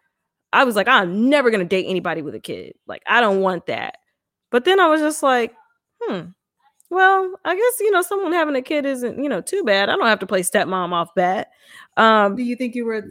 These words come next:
Speaker 2: with that mindset? Do you think you're settling? Because you don't have kids,
Speaker 1: No,
Speaker 2: so
Speaker 1: okay, so I wouldn't even say with that mindset I'm settling, because again, it's just dating, right?
Speaker 2: Okay.
Speaker 1: Um, but again,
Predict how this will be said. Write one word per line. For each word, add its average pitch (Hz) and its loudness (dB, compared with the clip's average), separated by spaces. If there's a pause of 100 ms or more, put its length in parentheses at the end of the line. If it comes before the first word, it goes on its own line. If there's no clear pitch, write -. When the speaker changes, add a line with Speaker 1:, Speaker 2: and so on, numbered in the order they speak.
(380)
Speaker 2:
with 226 -8
that 208 -4
mindset? 220 -6
Do 220 -8
you 220 -8
think 226 -10
you're 202 -4
settling? 254 -4 (300)
Because 233 -6
you 311 2
don't 262 -2
have 202 -8
kids, 202 -8 (240)
Speaker 1:
No, 320 4
Speaker 2:
so 302 4
Speaker 1:
okay, 302 4
so 269 2
I 294 6
wouldn't 339 2
even 240 2
say 214 2
with 208 2
that 175 0
mindset 190 0
I'm 170 -4
settling, 208 0
because 196 -2
again, 233 2
it's 262 2
just 320 0
dating, 175 0
right? 196 2
Speaker 2:
Okay. 269 -10 (280)
Speaker 1:
Um, 196 4 (380)
but 233 6
again, 214 2